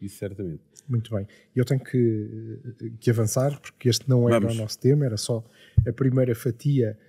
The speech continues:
Speaker 2: do primeiro, <laughs> da primeira conferência de líderes. Eh, avancemos, até porque, quem sabe, eh,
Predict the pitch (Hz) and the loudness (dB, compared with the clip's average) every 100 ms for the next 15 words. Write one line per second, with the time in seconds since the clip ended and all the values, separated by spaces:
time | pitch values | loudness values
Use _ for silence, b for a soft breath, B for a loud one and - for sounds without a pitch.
0 | b _ - 139 - 147 135 151 131 104 | b _ -4 -4 2 4 6 6 4 0
1 | 98 _ - - 113 113 127 131 117 117 | -6 _ -20 -2 0 2 0 0 -2 -4
2 | 110 123 113 123 123 139 139 - b b | -8 -8 -4 -2 0 0 0 -6 b b
3 | b - 139 131 - 143 131 131 - 156 | b 2 4 4 4 2 4 4 6 6
4 | 170 - - 143 165 160 - 170 - - | 4 -2 -2 0 2 2 2 0 -2 -16
5 | - 151 147 160 160 165 _ - 151 151 | 0 2 2 2 0 -2 _ -2 2 2
6 | 147 | 0